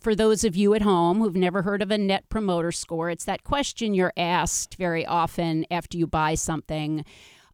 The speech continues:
Um, how likely are you to refer this product or service to your friends and family? So you score it from one to ten,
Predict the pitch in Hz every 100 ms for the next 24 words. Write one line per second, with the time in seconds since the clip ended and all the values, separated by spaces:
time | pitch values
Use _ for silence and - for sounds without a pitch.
0 | - 175 175 165 185 226 214 202 - 220
1 | 202 196 175 180 175 175 180 - - 190
2 | 165 175 - - 339 311 214 196 - 208
3 | 190 185 - 185 - 175 175 - 190 175
4 | 165 - 175 165 160 156 151 - 147 147
5 | 92 90 - - 165 165 - - 170 156
6 | 160 - 165 156 160 156 156 156 - 147
7 | - _ _ _ - 202 196 196 214 233